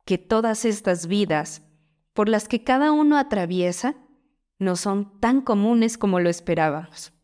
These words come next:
y tal vez vayan más allá de lo magnífico.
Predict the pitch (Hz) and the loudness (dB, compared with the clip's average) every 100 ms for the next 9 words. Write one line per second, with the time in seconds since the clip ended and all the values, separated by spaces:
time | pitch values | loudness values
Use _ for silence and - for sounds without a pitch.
0 | _ _ _ _ _ 208 202 180 165 160 | _ _ _ _ _ -6 -2 -2 0 0
1 | 202 247 - _ _ _ - 170 170 170 | 0 -2 -8 _ _ _ -4 -2 0 0
2 | 160 165 170 214 233 - 175 170 165 170 | 0 0 2 0 -2 -4 -2 0 0 0
3 | 165 160 151 170 165 160 131 - - | 0 0 0 -2 -2 -4 -6 -12 -16